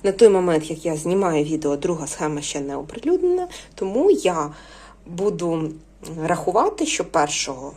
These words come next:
грудня, в перший день я вам показую першу схему. Вставляю я табло, скажімо так. Буде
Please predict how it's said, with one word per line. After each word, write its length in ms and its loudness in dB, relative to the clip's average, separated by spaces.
грудня, 440 2
в 120 -8
перший 460 0
день 280 2
я 120 0
вам 160 -2
показую 560 -4
першу 420 -4
схему. 600 0
Вставляю 560 0
я 260 0
табло, 400 2
скажімо 600 4
так. 420 2
Буде 500 0